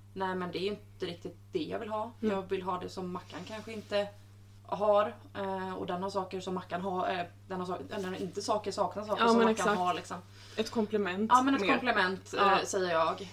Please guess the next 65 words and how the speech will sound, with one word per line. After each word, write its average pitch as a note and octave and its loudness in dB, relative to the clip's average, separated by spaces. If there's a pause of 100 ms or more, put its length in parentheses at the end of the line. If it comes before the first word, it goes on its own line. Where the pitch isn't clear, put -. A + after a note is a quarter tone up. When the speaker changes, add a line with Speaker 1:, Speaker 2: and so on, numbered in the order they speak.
(120)
Speaker 1:
Eh, F3+ -2
sen G3 -2
är G#3 -4
jag G3+ 4
absolut E3 -4
inte F3 -4
ute E3+ -8
efter E3 -10
någon D#3+ -8
häst D#3+ -12
som D#3+ -8
kan E3 -10
hoppa D#3 -10
de D#3+ -8
högsta D#3+ -14
hindren. D#3 -10 (320)
Jag F#3 0
är F#3+ 2
hobbyryttare E3+ -4
och F3 -4
tycker F3 -6
att E3 -8
det E3+ -4
är E3+ -6
jätteroligt E3+ -10
att F3+ -6
hålla E3+ -4
på, F3 -10
på, F#3 -6 (260)
på F#3+ 0
den F3 0
nivån. E3+ -6
Speaker 2:
Men A3+ -2 (100)
du G#3+ 10
vill G#3 6
ha G3+ 6
en F#3 2
Speaker 1:
Eh, F3 -2
Speaker 2:
bra D#3+ -2
känsla, F3 -6
liksom. - -6
Speaker 1:
Jag B3 2
vill A#3+ 6
ha A#3 8
en A3 -2
bra G#3 2
känsla. F#3 -2 (100)
Jag F3 -4
vill F3+ -2
ha F3+ -2
en F3+ -4
häst F3 -8
som E3+ -6
är F#3+ -2
bussig. F3 -6
Speaker 2:
Mm. G3+ 2 (800)
Speaker 1:
Jag F#3 0
gillar F#3+ 2
ju F3 -2
lite F#3 -4
heta E3+ -6
hästar. G#3 -8 (180)
Speaker 2:
Mm. G3+ 0 (520)
Speaker 1:
Eh, F#3+ -6 (180)
jag E3+ -10